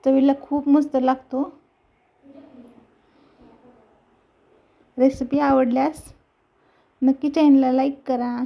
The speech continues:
शेअर करा आणि सबस्क्राईब करायला विसरू नका. खूप मस्त लागतो चवीला.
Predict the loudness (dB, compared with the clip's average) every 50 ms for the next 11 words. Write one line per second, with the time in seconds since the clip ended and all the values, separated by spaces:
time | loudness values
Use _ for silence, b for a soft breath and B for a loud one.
0 | -10 _ -14 -6 -4 -4 -4 -4 -4 -4 -4 -2 -2 -4 -4 -2 2 2 2 2
1 | 2 -2 -6 -6 -16 -10 -8 -6 -6 -6 -8 -10 -8 -6 -4 -2 -2 -2 -2 -2
2 | -2 -2 2 4 4 4 4 2 0 -6 -6 -6 -6 -8 -14 b b b b b
3 | b b _ _ -6 -4 -4 -2 0 0 -2 0 0 -2 0 0 0 -2 -4 -12
4 | -12 -8 -6 -6 -4 -4 -2 -2 -2 -2